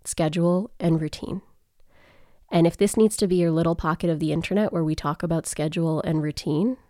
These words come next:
I will a hundred percent reinforce that week after week, because that is what's helping me feel anchored and good through this very, very strange time.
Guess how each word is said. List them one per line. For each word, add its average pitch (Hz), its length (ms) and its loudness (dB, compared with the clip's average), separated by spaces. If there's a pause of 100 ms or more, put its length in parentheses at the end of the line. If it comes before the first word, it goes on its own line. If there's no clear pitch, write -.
(120)
I 151 120 -2
will 156 160 0
a 143 40 -6
hundred 190 400 0
percent 156 500 -2 (140)
reinforce 160 500 0
that - 240 -2
week 165 220 0
after 156 280 -4
week, 156 360 -4
because 165 300 -4
that 156 260 -2
is 165 180 -2
what's 143 160 -4
helping - 320 -2
me 143 100 2
feel 156 480 -2 (520)
anchored 165 360 4
and 156 180 0
good 151 360 -4
through 165 180 -2
this 165 200 -4
very, 156 480 -2
very 139 260 -4
strange - 400 -6
time. - 360 -8